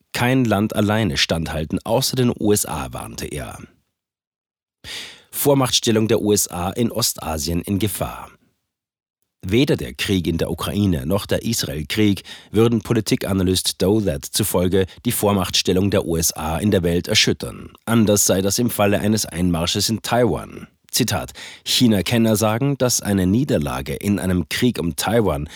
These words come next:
viel schlimmer wäre als das nine eleven Debakel und schlimmer als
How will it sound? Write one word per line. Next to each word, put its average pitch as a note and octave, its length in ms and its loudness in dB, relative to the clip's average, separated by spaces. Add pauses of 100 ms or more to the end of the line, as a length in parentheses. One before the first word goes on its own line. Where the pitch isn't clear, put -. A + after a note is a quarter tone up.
(120)
viel C3 320 4
schlimmer F#2+ 380 2
wäre F2 320 0
als G#2 180 0
das G2+ 180 -2
nine G2 300 0
eleven G2 420 2
Debakel G2+ 520 0 (280)
und A#2+ 180 0
schlimmer A2 400 4
als A#2+ 260 0